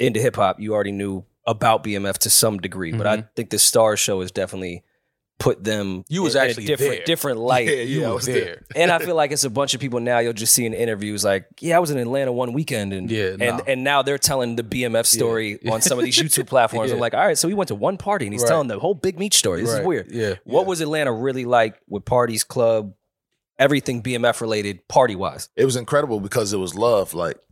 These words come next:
Speaker 3: we get, we get so much, uh, flack in Atlanta about what B M F was, but what I remember it was, it was love. Like,
Speaker 2: Mm-hmm.
Speaker 3: like when I met Meech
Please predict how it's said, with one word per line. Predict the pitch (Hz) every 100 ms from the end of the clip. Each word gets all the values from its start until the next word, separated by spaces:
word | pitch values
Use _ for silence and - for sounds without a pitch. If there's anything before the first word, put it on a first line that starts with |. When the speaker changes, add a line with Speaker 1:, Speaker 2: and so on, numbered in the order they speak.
| _
Speaker 3:
we | 104
get, | 101 107 - - -
we | 117
get | 113 90
so | - - 113
much, | 104 101 - - - - - - - -
uh, | 95 90
flack | 78 - 104 98 85 - - -
in | 104
Atlanta | 90 87 101 98 90 85
about | - 80 90 87 82 - _ _ _ _ _ _
what | 135 78
B | 98
M | 90 98
F | 101 -
was, | 95 101 92 82
but | 95
what | 90 90
I | 101
remember | 104 98 101 85 92
it | 67
was, | 92 90 85 82 - - _ _ _ _
it | 95
was | 85 78
love. | 98 98 87 -
Like, | 85 80 - -
Speaker 2:
Mm-hmm. | 110 104 98 92
Speaker 3:
like | 78 - _ - - - _ _
when | 85 80
I | 95
met | 92 95 98
Meech | 80 104 95 - -